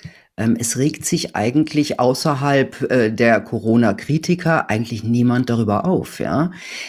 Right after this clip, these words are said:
Also die Mehrheit scheint ja, die, so die Grundlagen der Demokratie wie Meinungsfreiheit, Schutz von Minderheiten mit großer Lust über Bord zu werfen, ja, also unterstützt, äh, von, von den Medien.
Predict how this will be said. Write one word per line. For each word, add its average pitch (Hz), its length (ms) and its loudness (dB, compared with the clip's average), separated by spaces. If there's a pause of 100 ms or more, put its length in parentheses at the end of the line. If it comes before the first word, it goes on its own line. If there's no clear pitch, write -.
(160)
Also 127 180 0
die 127 120 2
Mehrheit 165 580 4
scheint 156 320 -2
ja, 185 520 4
die, - 400 -2
so 135 140 4
die 147 120 0
Grundlagen 143 640 4
der 120 100 4
Demokratie 131 880 0
wie 139 100 4
Meinungsfreiheit, 147 1000 2
Schutz - 220 -4
von 143 220 0
Minderheiten 156 760 2 (460)
mit - 140 2
großer 175 320 6
Lust 208 380 4
über 156 200 6
Bord 131 240 2
zu 120 160 -8
werfen, 113 400 2
ja, 175 320 2
also 147 280 2
unterstützt, 170 720 2
äh, 143 260 4
von, 156 300 -2
von 170 180 2
den 156 160 6
Medien. 127 640 4